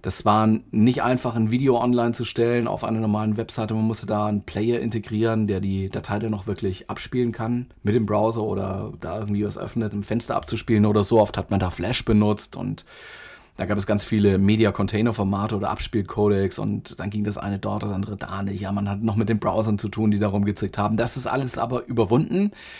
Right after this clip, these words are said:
in H T M L fünf und das ist der heutige Standard. Da baust du diese Media-Elemente, so Video und Audio, ganz einfach ein in die Seite mit ein paar Tags und weil die Browser nun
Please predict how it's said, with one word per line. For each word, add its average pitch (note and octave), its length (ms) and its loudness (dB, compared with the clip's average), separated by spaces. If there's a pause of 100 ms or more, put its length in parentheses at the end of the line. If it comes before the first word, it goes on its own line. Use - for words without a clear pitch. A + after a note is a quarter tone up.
(280)
in B2+ 420 4 (200)
H A2 160 0
T C3 140 0
M A2+ 180 0
L F2+ 240 -6
fünf - 320 0
und - 80 -2
das G#2 160 -4
ist - 80 -6
der G#2+ 100 -2
heutige G2 300 -2
Standard. F#3+ 500 -2
Da A2+ 140 -2
baust A#2+ 380 -6
du A2 180 2
diese G2+ 320 0
Media-Elemente, G#2 840 2
so F#2+ 180 0
Video G2+ 300 0
und F2+ 120 -4
Audio, G2+ 360 0
ganz A#2 260 0
einfach G2+ 300 -4
ein C3 180 -4
in D3+ 100 0
die C3+ 80 0
Seite B2 480 0 (520)
mit A#2 100 2
ein G#2+ 100 4
paar G2 140 0
Tags G#2+ 380 0
und F2+ 440 -4
weil F#2 300 -2
die F2+ 380 0 (200)
Browser G2+ 400 2
nun F#2 640 -2